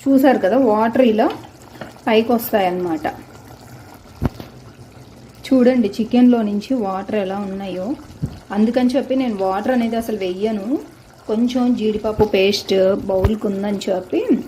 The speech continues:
వాటర్ కొంచెం యాడ్ చేశాను అనమాట. లేకపోతే నేను వాటర్ ఏం వెయ్యను. వాటర్ వేయకుండా చేస్తేనే టేస్ట్ బాగుంటుంది చికెన్ కర్రీ. ఇక లిడ్ క్లోజ్ చేసేసి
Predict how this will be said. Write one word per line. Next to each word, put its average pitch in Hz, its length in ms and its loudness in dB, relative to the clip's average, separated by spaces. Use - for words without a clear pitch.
వాటర్ 214 440 2
కొంచెం 240 420 4
యాడ్ 196 300 0
చేశాను 214 360 0
అనమాట. 156 460 0
లేకపోతే 226 800 2
నేను 202 300 0
వాటర్ 185 360 2
ఏం 208 160 4
వెయ్యను. 185 460 0
వాటర్ 185 300 0
వేయకుండా 202 460 2
చేస్తేనే 208 600 2
టేస్ట్ 202 400 -2
బాగుంటుంది 175 720 -2
చికెన్ 170 480 -6
కర్రీ. 156 280 -4
ఇక 226 200 0
లిడ్ 196 480 2
క్లోజ్ 196 340 2
చేసేసి 214 640 0